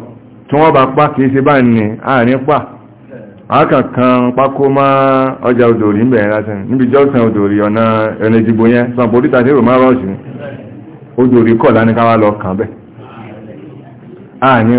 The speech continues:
pa. A wà kàn mọ́ bẹ́ẹ̀ pa. Tí ò lè jábọ́ láéláé. Gbogbo èèyàn wà máa wò ó. Bóyá ọjọ́ mẹ́ta ni ó lò kó tó ṣe pé kíni, kó ṣe pé yóò kú mẹ́.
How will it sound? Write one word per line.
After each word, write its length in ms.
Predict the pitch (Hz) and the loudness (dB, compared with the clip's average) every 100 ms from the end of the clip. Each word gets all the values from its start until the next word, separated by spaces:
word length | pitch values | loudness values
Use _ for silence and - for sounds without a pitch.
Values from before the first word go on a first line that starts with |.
| 120 | 0
pa. 120 | 143 - - - - - - - - - - | -2 -2 -8 -20 -20 -20 -20 -20 -20 -20 -14
A 140 | 104 131 | -2 2
wà 100 | 139 127 127 | 4 2 -2
kàn 200 | 107 101 | -4 0
mọ́ 100 | 113 | 0
bẹ́ẹ̀ 200 | 110 - | 0 -2
pa. 120 | 101 - - - - - - - - | -6 -6 -12 -20 -20 -20 -20 -20 -20
Tí 140 | - 156 | 0 2
ò 80 | |
lè 120 | 117 117 | 4 2
jábọ́ 300 | 127 127 131 | 2 2 2
láéláé. 340 | 127 131 123 - - - - - - - 453 - - - - - - - - - - - | 2 0 -4 -8 -20 -20 -20 -20 -20 -20 -20 -20 -20 -20 -20 -20 -20 -20 -20 -20 -20 -4
Gbogbo 420 | 131 139 120 139 | 0 0 0 2
èèyàn 240 | 131 135 | 4 4
wà 100 | 143 | 4
máa 160 | 127 123 | 4 2
wò 280 | 110 95 110 | 2 0 0
ó. 80 | 127 - - - - - - - - | 0 -6 -14 -20 -20 -20 -20 -20 -12
Bóyá 180 | 117 135 | 0 2
ọjọ́ 140 | 123 131 | 2 2
mẹ́ta 240 | 123 113 | 2 2
ni 100 | 117 | 4
ó 60 | 127 | 4
lò 120 | 120 | 2
kó 120 | 92 | 0
tó 100 | 110 | -2
ṣe 120 | 110 | -2
pé 100 | 104 113 | 0 0
kíni, 200 | 110 98 - - | 0 -2 -8 -14
kó 100 | - | -6
ṣe 80 | 110 | -4
pé 120 | 104 | 2
yóò 180 | 120 120 | 4 4
kú 200 | 120 104 | 2 -6
mẹ́. 180 | 85 90 | -10 -10